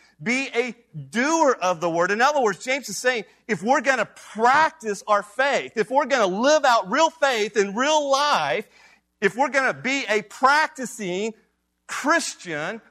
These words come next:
like a practicing doctor or practicing mechanic, you cannot just audit the word of God. That is, if you're going to live out real faith in real life, then you must, James is saying here,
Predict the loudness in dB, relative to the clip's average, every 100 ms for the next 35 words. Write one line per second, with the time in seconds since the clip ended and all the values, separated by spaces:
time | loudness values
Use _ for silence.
0 | _ -2 0 -2 -4 0 0 0 -2 -12
1 | -8 -8 -6 2 2 2 -2 -6 -4 -6
2 | -2 -2 -2 -6 -10 -6 -6 -6 -2 0
3 | 0 -6 _ _ _ -6 -6 -8 -10 -4
4 | 0 0 0 0 0 -2 -6 -6 _ 2
5 | 4 4 2 -4 -8 -2 -2 -2 -2 -2
6 | -2 -6 -8 _ _ _ _ _ _ _
7 | _ _ _ _ _ _ 0 0 0 -4
8 | -6 -6 -6 2 2 2 -6 -14 _ -8
9 | 0 2 4 4 2 -2 -2 0 0 0
10 | 0 0 -4 -2 0 2 0 -2 -10 -10
11 | -8 -4 -2 -2 -6 -10 -8 -8 -10 -14
12 | -20 -18 -8 -8 -8 -14 -12 -8 -8